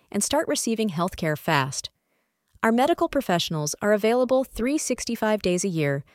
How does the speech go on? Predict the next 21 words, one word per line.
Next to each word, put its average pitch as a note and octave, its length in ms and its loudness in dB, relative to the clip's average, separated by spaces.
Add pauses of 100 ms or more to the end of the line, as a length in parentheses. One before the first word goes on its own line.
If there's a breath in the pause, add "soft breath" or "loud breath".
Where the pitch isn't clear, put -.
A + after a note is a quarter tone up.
(160 soft breath)
because G#3+ 300 0
we C4+ 160 0
know C4 260 4
that D3 240 0
urgent G3+ 300 2
health A#3 240 0
issues D3 420 -2
can - 160 -6
arise E3 380 -2
anytime. D#3+ 580 -2 (580)
We A#3 120 2
never B3 340 4
require A#3 400 2
insurance, F3 640 -2 (340)
and F3 100 -2
we E3+ 200 -4
always B3+ 320 4
offer G3+ 400 0
affordable G#3 500 0
quality E3 400 0
care. C#3 400 -4